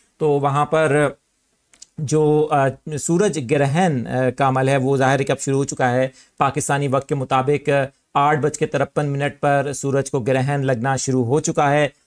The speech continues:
और ग्यारह बजे ये अपनी पीक पर होगा। हम कोशिश करेंगे ये मंजर भी आपको बराह रास्त दिखाए न्यूज़ ट्वेंटी फ़ोर सेवन उर्दू एक और स्ट्रीम के ज़रिए, ताकि आप सूरज ग्रहण का नज़ारा भी कर सकें। जो बरतानिया से यानी यूके से ख़बर हमारे पास आ रही है और साथ ही,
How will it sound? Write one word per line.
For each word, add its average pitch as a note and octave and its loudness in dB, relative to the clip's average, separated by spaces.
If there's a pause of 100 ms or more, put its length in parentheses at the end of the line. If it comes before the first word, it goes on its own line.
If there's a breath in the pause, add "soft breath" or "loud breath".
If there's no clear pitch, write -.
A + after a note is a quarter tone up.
और C#3 2
ग्यारह D3 2
बजे D3+ 0
ये C#3+ 0
अपनी C#3 -6
पीक D3+ -6
पर D#3+ 0
होगा। D3 -2 (220 loud breath)
हम C#3 0
कोशिश D3+ -2
करेंगे C#3+ 0
ये C3+ 0
मंजर D3 0
भी B2+ -2
आपको C3 0
बराह B2 2
रास्त C#3 0
दिखाए C3+ 0
न्यूज़ C3+ -4
ट्वेंटी B2+ -6
फ़ोर B2+ -2
सेवन B2+ -2
उर्दू D#3 0 (320 soft breath)
एक C#3+ -2
और D3+ 2
स्ट्रीम D#3 -2
के D#3+ -2
ज़रिए, C#3 -2
ताकि C#3+ -2
आप C3+ 0
सूरज C#3 -2
ग्रहण C3+ 0
का C3+ 0
नज़ारा B2+ 2
भी B2+ -2
कर C#3 0
सकें। E3 -2 (420 loud breath)
जो F#3 0
बरतानिया E3+ 0
से D3 -2
यानी C3+ -2
यूके F3 0
से G3 -2
ख़बर D3 0
हमारे C#3 0
पास C3+ -2
आ C3 2
रही B2+ 0
है F3 -2
और D#3 2
साथ D3 0
ही, D3 -6